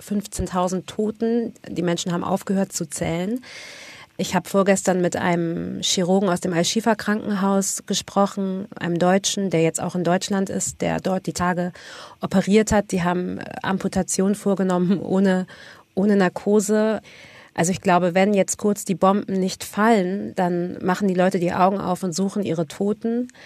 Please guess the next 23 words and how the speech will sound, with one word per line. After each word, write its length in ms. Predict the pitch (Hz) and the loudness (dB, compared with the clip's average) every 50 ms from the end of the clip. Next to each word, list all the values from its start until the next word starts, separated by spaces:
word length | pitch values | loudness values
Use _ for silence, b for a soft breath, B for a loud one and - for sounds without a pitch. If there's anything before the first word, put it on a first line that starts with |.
| B B B B B B B _ | B B B B B B B _
Über 180 | - 214 202 214 | 0 4 4 4
die 120 | 190 202 | 4 4
Hälfte 360 | 180 160 214 208 - - - 190 | 4 4 4 4 4 4 0 2
der 120 | 196 185 | 2 2
Bevölkerung 520 | 185 185 - 196 196 185 - 196 190 190 | 2 0 2 2 2 4 2 0 0 0
in 160 | 190 196 185 170 | 0 0 0 4
Gaza 380 | 185 175 180 185 185 196 185 | 6 6 6 6 4 2 2
ist 340 | - - 185 - - - - _ - | 2 -2 -4 -6 -8 -12 -18 _ -6
jetzt 300 | 175 165 - - - - | -6 -6 -6 -6 -2 0
obdachlos, 920 | - 185 - - 214 214 214 208 - - 220 214 226 240 254 247 - - | 0 0 2 4 4 4 4 2 0 -2 0 2 2 2 2 0 0 -4
ist 280 | - 180 - - - - | -4 -4 -4 -4 -6 -4
vertrieben. 760 | - 175 - - - 208 214 220 214 220 226 240 247 247 B B B B B B - | -4 -4 -2 0 0 2 2 2 2 2 2 2 0 -2 B B B B B B -2
Die 80 | 175 | 2
Menschen 340 | 180 185 185 - - 202 180 | 2 2 2 2 0 0 0
haben 440 | 185 185 185 185 185 - - - - - - - | 0 0 0 0 -2 -4 -8 -12 -14 -16 -12 -4
nichts 320 | - 190 190 - - - - | -2 -2 -2 -2 -2 -4 -2
zu 100 | - - | 2 4
essen, 480 | 143 185 196 - - 226 226 226 226 | 4 4 2 2 0 0 0 0 0
sie 160 | 214 196 180 | 2 2 2
haben 160 | 170 190 180 180 | 2 2 0 -2
keine 240 | - 185 190 180 | -2 0 0 0
medizinische 560 | 175 170 165 175 - - 202 202 190 - - 190 | 0 0 0 -2 -2 0 0 0 0 0 -2 -2
Versorgung. 720 | - 190 170 - 175 180 190 196 - 214 208 220 226 | -2 0 2 4 4 6 6 4 4 2 0 0 -2